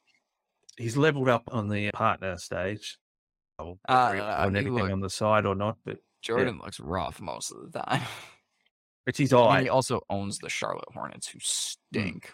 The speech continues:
Speaker 1: But it's his eyes. If his eyes weren't
Speaker 2: Oh,
Speaker 1: red or yellow,
Speaker 2: rough.
Speaker 1: then he's not done bad.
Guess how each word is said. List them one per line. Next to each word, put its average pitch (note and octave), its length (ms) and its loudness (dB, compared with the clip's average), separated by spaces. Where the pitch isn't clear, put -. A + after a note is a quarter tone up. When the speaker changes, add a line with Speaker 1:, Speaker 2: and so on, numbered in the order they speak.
Speaker 1:
But B2+ 140 4
it's B2 100 2
his D3 160 4
eyes. B2 380 8
If C3+ 100 -6
his B2+ 160 0
eyes C#3+ 340 6
weren't B2 440 0
Speaker 2:
Oh, - 160 -10
Speaker 1:
red A#2+ 360 8
or G#2+ 80 2
yellow, G#2+ 500 4
Speaker 2:
rough. F#2 480 -6
Speaker 1:
then G#2 540 0
he's D#3 200 0
not F2+ 140 -2
done F2 180 -10
bad. F2+ 280 -6